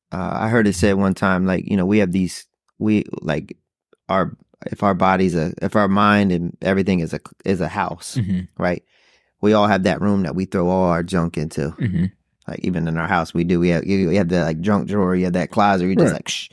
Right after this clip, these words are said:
Speaker 1: you know. And in our, in our lives and our emotions and all that, we have that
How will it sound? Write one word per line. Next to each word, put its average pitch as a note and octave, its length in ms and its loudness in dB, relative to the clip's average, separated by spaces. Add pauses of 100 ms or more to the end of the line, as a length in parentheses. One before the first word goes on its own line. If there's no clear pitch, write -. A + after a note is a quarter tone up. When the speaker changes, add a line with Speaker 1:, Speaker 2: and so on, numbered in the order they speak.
(340)
Speaker 1:
you F#2+ 80 0
know. F#2+ 200 -2 (180)
And A2 120 2
in G#2+ 60 2
our, F2+ 200 -2
in A2+ 120 2
our F#2 160 2
lives G#2+ 320 2
and G2 100 -2
our E2+ 120 -2
emotions G2+ 640 2
and G2 100 -2
all F#2+ 100 -2
that, F#2 160 -2
we A2 160 2
have G#2 340 0
that F2+ 300 -2